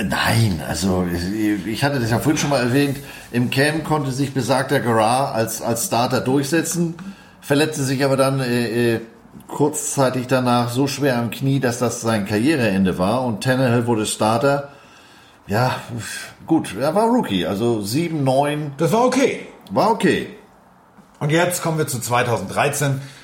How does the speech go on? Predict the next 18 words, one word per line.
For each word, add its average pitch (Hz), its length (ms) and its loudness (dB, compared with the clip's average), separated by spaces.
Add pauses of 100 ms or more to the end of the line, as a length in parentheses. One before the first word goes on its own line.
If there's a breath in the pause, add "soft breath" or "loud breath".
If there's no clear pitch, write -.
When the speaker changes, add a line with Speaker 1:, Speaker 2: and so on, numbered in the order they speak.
(160 loud breath)
Speaker 2:
Und 101 160 -4
wenn 135 140 2
ich 143 140 2
schon 127 180 4
die 117 80 2
ganze 113 280 0
Zeit 107 240 0
mich 104 140 -2
hier - 180 0
eh 123 180 2
sowieso 113 480 2
echauffiere 123 640 0
und 110 80 2
meinen 104 200 0
Blutdruck 117 340 -2
nach 95 140 -2
oben 110 260 -2
bringe, 101 320 0